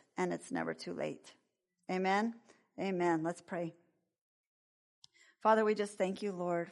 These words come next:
for your word. Lord, we thank you that you, Lord, that you are merciful, that you give us what we need. Lord, we thank you that,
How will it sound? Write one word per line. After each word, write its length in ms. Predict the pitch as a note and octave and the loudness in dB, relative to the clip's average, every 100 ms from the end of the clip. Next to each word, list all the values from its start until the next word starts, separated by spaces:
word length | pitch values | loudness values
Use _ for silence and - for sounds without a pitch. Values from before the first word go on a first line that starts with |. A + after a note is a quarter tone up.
| - | -6
for 520 | F#3+ F3+ F3 E3+ F#3 - | 2 4 6 2 -4 -2
your 200 | G3 G3+ | 0 2
word. 400 | F3+ F3 F3 F3 - | 0 0 -2 -6 -2
Lord, 220 | F#3+ F3+ | 0 0
we 100 | F#3 | -2
thank 340 | - G3+ G#3 | -2 -4 -2
you 80 | G#3 | -4
that 180 | F#3 E3+ | -2 -2
you, 540 | F#3 G3 G3+ G3+ F#3+ G3 - _ _ _ _ - | -2 -2 0 0 -2 -8 -16 _ _ _ _ 0
Lord, 200 | G3+ G3 | 2 2
that 120 | F3+ | 0
you 240 | F#3+ G#3+ A3 | -2 4 6
are 160 | G3 | 6
merciful, 680 | G#3 F3+ F3+ E3+ - E3 D#3+ - | 6 0 -4 -10 -6 -6 -6 -2
that 200 | F3+ - | -2 -2
you 260 | F#3 G3 F#3 | -4 -4 -4
give 240 | G3+ G3+ G3+ | -2 0 0
us 200 | G3 - | 0 -4
what 120 | F3+ | -4
we 160 | G3 F#3+ | -2 -2
need. 460 | F3+ E3 E3 F#3 F#3+ _ | 0 2 0 -4 -18 _
Lord, 240 | F3+ F#3 F3 | -6 -4 -4
we 100 | F3+ | -6
thank 360 | F#3 F#3+ F#3+ | -4 -4 -4
you 120 | G3+ F#3+ | -6 -2
that, 320 | E3+ E3+ | -2 -2